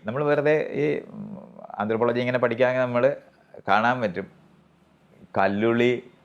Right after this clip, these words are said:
ഒരേപോലുള്ള കല്ലുളി തന്നെ കരിഞ്ഞാൽ ചീളായിട്ട് കിടക്കുന്ന ഒരു കല്ലെടുക്കുക എന്നുള്ള അർത്ഥമേ ഉള്ളൂ. അങ്ങനെ ടൂൾ മേക്കിംഗ് ഫാക്ടറി എന്നാണ്, ഏ, സ്റ്റോൺ ടൂൾ മേക്കിംഗ് ഫാക്ടറി എന്ന് വിളിക്കുന്ന ഒരു കാലഘട്ടമുണ്ട്. ഒരു രണ്ട്, രണ്ട്, ഒന്ന് രണ്ട് ലക്ഷം വർഷത്തോളം മനുഷ്യർ ഈ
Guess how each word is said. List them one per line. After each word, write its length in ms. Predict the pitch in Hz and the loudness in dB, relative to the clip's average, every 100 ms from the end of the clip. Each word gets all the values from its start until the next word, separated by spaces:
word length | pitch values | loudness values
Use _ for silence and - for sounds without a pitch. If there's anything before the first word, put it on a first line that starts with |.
| _ 90 | _ -6
ഒരേപോലുള്ള 1160 | 92 113 123 135 151 170 202 226 220 214 196 | -4 -2 -2 -2 0 4 6 8 6 4 4
കല്ലുളി 680 | 185 165 156 156 151 151 143 | 4 2 2 0 2 4 2
തന്നെ 540 | 139 139 143 143 151 - | 0 -6 -8 -4 -4 0
കരിഞ്ഞാൽ 400 | 117 131 156 196 _ _ _ _ _ _ _ | 0 0 -2 -4 _ _ _ _ _ _ _
ചീളായിട്ട് 440 | - 151 185 180 175 | 0 4 6 6 4
കിടക്കുന്ന 320 | 156 151 165 | 0 0 0
ഒരു 100 | 160 | 2
കല്ലെടുക്കുക 560 | 135 131 147 139 - 147 | 0 2 2 0 2 2
എന്നുള്ള 220 | 139 131 | 2 0
അർത്ഥമേ 260 | 117 101 104 | -2 -2 -4
ഉള്ളൂ. 240 | 71 - _ _ _ _ _ _ _ _ _ _ - | -6 -8 _ _ _ _ _ _ _ _ _ _ -6
അങ്ങനെ 220 | 98 123 127 | -2 -2 0
ടൂൾ 160 | 123 135 | 2 2
മേക്കിംഗ് 460 | 151 151 156 151 | 2 0 -2 -6
ഫാക്ടറി 460 | 143 113 123 - 147 | 0 2 2 0 0
എന്നാണ്, 340 | 139 117 92 | 2 0 0
ഏ, 460 | 85 78 80 87 90 | -4 -6 -6 -4 -4
സ്റ്റോൺ 380 | - 104 110 107 | 0 2 2 2
ടൂൾ 160 | 123 123 | 0 2
മേക്കിംഗ് 380 | 110 110 117 107 | 0 -2 -4 -4
ഫാക്ടറി 280 | 110 110 | -4 -2
എന്ന് 140 | 113 113 | -2 0
വിളിക്കുന്ന 300 | 110 110 107 | 0 0 0
ഒരു 120 | 110 | 2
കാലഘട്ടമുണ്ട്. 520 | 104 101 113 107 87 | 4 6 4 0 -2
ഒരു 100 | 90 | 0
രണ്ട്, 160 | 107 127 | 0 2
രണ്ട്, 460 | 123 113 135 - | 2 0 -4 -8
ഒന്ന് 280 | 95 107 117 | -6 -4 -2
രണ്ട് 240 | 139 139 139 | -2 0 0
ലക്ഷം 260 | 127 160 | 0 0
വർഷത്തോളം 560 | 135 123 147 147 156 151 | 2 2 0 2 4 2
മനുഷ്യർ 280 | 135 131 131 | -2 -4 -2
ഈ 300 | 131 131 | 0 -2